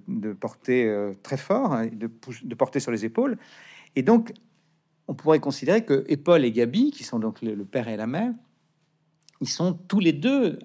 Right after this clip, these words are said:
à des titres divers, ancrés dans un, dans ça, dans cette espèce de truc très solide, très, bon. Et l'un et l'autre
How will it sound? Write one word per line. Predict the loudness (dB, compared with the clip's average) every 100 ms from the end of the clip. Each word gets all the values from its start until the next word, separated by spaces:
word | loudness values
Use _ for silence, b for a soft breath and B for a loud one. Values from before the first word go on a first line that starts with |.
| -10
à |
des | -4 -4
titres | -4 -8 -8
divers, | -2 0 2 0 -6 B B 2
ancrés | 4 4 0 0 2
dans | 0 0
un, | 0
dans | 0
ça, | 0 0 0
dans | -2
cette | -8 -10
espèce | -10 -4 -4
de | -4
truc | -6 -8
très | -8 -12
solide, | -6 -4 -2 -2 -4
très, | -6 -4 -4 -2
bon. | -4 -8 b b b b b b -2
Et | 2
l'un | 6 6
et | 6
l'autre | 4 2 0